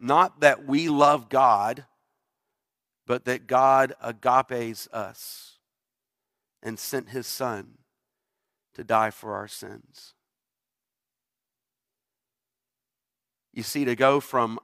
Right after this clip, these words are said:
"I can't, but I want to," to "I can, but I don't want to," requires our hearts and minds to be captured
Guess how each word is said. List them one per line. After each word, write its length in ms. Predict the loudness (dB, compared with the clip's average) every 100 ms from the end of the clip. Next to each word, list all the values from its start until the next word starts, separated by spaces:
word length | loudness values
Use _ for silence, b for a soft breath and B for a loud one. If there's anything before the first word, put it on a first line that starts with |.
| -4
"I 260 | -4 -4 -10 _ _
can't, 400 | -10 -4 -4 -6 _
but 120 | 0
I 100 | 0
want 340 | 0 -4 -6
to," 420 | -10 -10 -8 -10 -14 _ _ _ _ _ _ _ _ _ _ _ _ _ _ _
to 200 | -8 -8 -6
"I 140 | -8
can, 680 | -8 -10 -2 0 0 -2 -4
but 140 | -2
I 80 | -2
don't 280 | -2 -4 -4
want 280 | -12 -12 -14
to," 420 | -16 -14 -14 -18 _ _ _ _ _ _
requires 760 | -12 -12 -2 4 4 2 -6 -16 _ _ _ _ _ _ _
our 160 | 2 2
hearts 640 | 2 4 4 2 -8 -10
and 140 | -12 -8
minds 440 | -4 -2 -4 -6
to 100 | -16
be 120 | -16 -16
captured 800 | -8 -4 -4 -6 -10 -10 -12